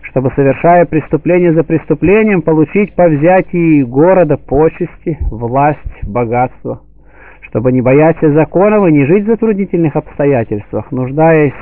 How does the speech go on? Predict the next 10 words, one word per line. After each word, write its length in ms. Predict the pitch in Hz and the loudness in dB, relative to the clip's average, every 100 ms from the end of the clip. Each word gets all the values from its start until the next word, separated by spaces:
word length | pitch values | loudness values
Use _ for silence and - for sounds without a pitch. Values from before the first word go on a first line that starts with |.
| - | -10
и 100 | 143 - | -8 -4
сознавая 600 | 143 143 147 151 139 123 - | -4 -2 0 2 0 -2 -4
свои 220 | 127 127 | -4 -4
преступления. 960 | - 120 - 117 - 113 110 104 67 95 - - - - _ _ - - - - - - | -6 -12 -10 -10 -6 -4 -4 -6 -10 -16 -20 -20 -20 -20 _ _ -20 -20 -20 -20 -12 0
Сам 260 | 135 175 | 2 2
Кателина, 680 | 160 165 160 160 180 190 185 - | 0 0 2 2 2 2 0 0
следовательно, 500 | 180 180 165 175 175 | 0 0 0 0 0
не 160 | 170 | 0
любил 360 | 170 165 196 190 | 0 0 0 0
преступлений 680 | 185 156 165 151 156 139 | -4 -6 -6 -2 0 0